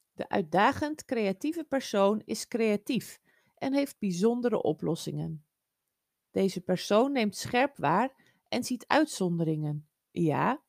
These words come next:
ook op de regels. Deze persoon neemt niet zomaar iets aan van de leerkracht of leidinggevende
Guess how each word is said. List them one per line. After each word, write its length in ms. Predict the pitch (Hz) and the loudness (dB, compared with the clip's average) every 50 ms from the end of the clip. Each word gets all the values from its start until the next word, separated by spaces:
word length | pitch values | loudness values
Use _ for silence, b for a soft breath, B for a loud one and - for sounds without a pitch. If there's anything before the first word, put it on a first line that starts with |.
| _ _ _ _ _ _ - | _ _ _ _ _ _ 4
ook 280 | - 214 262 311 - | 6 6 6 4 0
op 140 | - 349 - | -4 2 6
de 120 | 285 277 | 8 8
regels. 760 | 214 180 165 156 165 160 - 143 131 151 - - - - - _ _ _ _ _ _ _ _ _ _ _ _ _ _ _ _ _ _ _ _ _ _ _ _ | 8 8 4 2 2 -2 -4 -4 -4 -4 -6 -8 -12 -14 -16 _ _ _ _ _ _ _ _ _ _ _ _ _ _ _ _ _ _ _ _ _ _ _ _
Deze 280 | - 269 294 277 - | 2 2 2 2 0
persoon 500 | 262 - 269 - - - 294 285 302 302 | -2 -2 -2 0 0 0 0 2 0 0
neemt 240 | 294 277 277 277 254 | 0 -2 -2 -2 -2
niet 220 | 269 302 311 - - | -2 -4 -4 -4 0
zomaar 400 | - 277 254 262 240 240 - 208 | 2 4 4 4 2 0 0 -2
iets 200 | 202 - - - | -2 -4 -6 -6
aan 320 | - - - 240 254 262 | -4 -2 -2 -2 -2 -2
van 180 | - 220 208 202 | -2 0 0 2
de 100 | 190 190 | 2 2
leerkracht 580 | 185 196 196 196 196 - 196 202 190 - - | 2 4 2 2 0 -2 -4 -4 -4 -6 -8
of 160 | - 180 - | -10 -8 -2
leidinggevende 920 | 185 190 190 190 175 180 175 170 - 262 262 277 233 - 160 151 175 220 269 | 0 2 2 4 2 2 0 0 0 -2 -2 -2 -2 -2 -2 0 0 0 -2